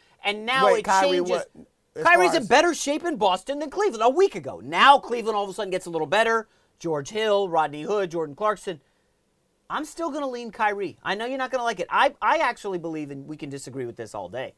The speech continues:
Speaker 1: that the Celtics would have a better chance in the finals against the Warriors. I don't think they're gonna win the series, obviously, but I think they match up better, better defensive team than the Cavs would. I mean, the Cavs got better, but, Chris, this,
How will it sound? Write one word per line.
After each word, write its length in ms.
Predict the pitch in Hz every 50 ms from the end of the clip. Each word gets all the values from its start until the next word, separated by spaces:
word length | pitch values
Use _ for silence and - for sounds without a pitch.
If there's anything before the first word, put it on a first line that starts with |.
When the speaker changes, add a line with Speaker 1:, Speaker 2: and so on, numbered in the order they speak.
| _ _ _ _ _ _ _ _ _ _ _
Speaker 1:
that 260 | - 143 160 151 -
the 80 | - 147
Celtics 600 | 131 - - - - 269 277 269 - 190 - -
would 100 | - 170
have 100 | 165 147
a 40 | 147
better 460 | 123 113 113 - - 208 247 277 269
chance 400 | 196 - - - 247 226 220 -
in 80 | 233 226
the 80 | 220
finals 560 | 190 - - 226 202 185 165 139 120 120 113 -
against 320 | - 160 160 147 135 -
the 80 | - 143
Warriors. 540 | 139 190 214 190 147 98 - - - - - - 95 98 82 110 143 127
I 120 | 147 170
don't 120 | 185 196
think 120 | 190 226 180
they're 100 | 220 214
gonna 140 | 233 233 208
win 300 | 196 185 185 202 226 226
the 100 | 220 202
series, 360 | - 190 196 175 175 160 143
obviously, 380 | 165 151 143 143 - 147 135 _ _ _ _
but 100 | - 196
I 60 | 185 196
think 160 | 214 247 196
they 120 | 202 175
match 380 | 160 156 165 190 208 226 - -
up 180 | 233 196 151
better, 320 | 156 170 156 151 151 143 135 _ _ _ _ _ _
better 240 | - 202 208 233 240
defensive 500 | 180 202 226 202 - 226 208 - 214 180
team 280 | - - 196 196 190 202
than 100 | 254 285
the 80 | 294
Cavs 320 | 285 - 330 359 359 - -
would. 140 | 196 - _ _ _ _ _
I 80 | - 226
mean, 160 | 262 277 262
the 60 | 233
Cavs 260 | - - 349 370 285
got 180 | - - 233 180
better, 260 | - 233 233 180 139
but, 220 | 110 127 151 - _ _ _ _ _ _ _ _ _ _
Chris, 220 | - 214 175 -
this, 200 | - 151 139 -